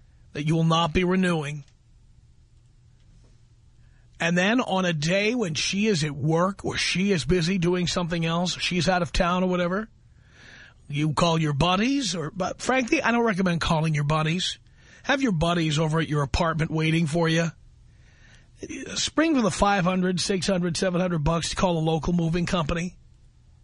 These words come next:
and have them move all your stuff so you can do it really quickly and cleanly when she's not there. Don't take her things. Don't do anything that is vengeful or spiteful.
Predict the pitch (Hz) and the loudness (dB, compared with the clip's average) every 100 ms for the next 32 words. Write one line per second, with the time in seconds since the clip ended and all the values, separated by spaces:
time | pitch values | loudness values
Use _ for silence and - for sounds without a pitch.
0 | - - - - - - - 156 180 190 | -20 -20 -20 -20 -20 -12 -4 0 2 2
1 | 190 185 185 175 175 175 170 - 185 175 | 2 4 2 2 0 0 -2 -2 -2 -2
2 | - 175 165 160 160 156 170 185 156 190 | 0 0 0 0 0 0 0 0 0 -2
3 | 180 - 196 165 - 185 185 185 196 190 | -2 -2 -2 0 -2 0 0 2 0 -2
4 | - - - - - - 139 120 190 180 | -12 -20 -20 -20 -14 -4 -2 0 2 2
5 | 175 190 160 151 147 - - - - - | 2 2 0 0 -2 -6 -18 -20 -20 -12
6 | - 143 151 - 170 - 147 - 190 190 | -4 -2 0 2 0 2 0 0 2 2
7 | 220 240 - - - - - 160 147 165 | 2 0 -4 -8 -12 -16 -4 -2 0 2
8 | 160 165 180 170 156 139 120 135 160 180 | 2 2 2 2 0 -2 -2 0 2 2
9 | - 202 208 233 - - - 208 190 185 | 0 0 0 0 -2 -4 0 2 2 0
10 | 214 247 | -2 -2